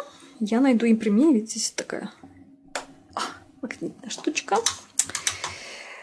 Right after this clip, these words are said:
Помада, которую я уже давно не доставала, это Clarins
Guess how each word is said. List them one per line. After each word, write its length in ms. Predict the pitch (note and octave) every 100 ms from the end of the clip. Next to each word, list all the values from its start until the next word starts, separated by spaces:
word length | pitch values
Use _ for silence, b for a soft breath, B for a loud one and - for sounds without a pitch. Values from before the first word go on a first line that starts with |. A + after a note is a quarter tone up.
| B B _ - _
Помада, 380 | C#4+ D4+ D#4 B3
которую 420 | A#3 A3+ D#4 C4
я 180 | F#3+ A3
уже 180 | G#3 G3
давно 540 | F#3 G#3+ C4 C#4+ D4+
не 100 | A#3+
доставала, 600 | G3+ - A3 G3 D4 C#4+ -
это 200 | A3+ A3+
Clarins 1040 | - G#3+ G#3 A#3+ E4 G#4 A4+ - - -